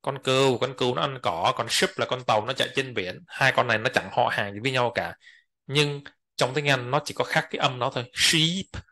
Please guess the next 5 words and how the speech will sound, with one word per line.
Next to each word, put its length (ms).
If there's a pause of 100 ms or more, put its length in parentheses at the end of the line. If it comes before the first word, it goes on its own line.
ship, 240 (760)
leave, 580 (460)
rời 360
đi, 280 (120)
live, 300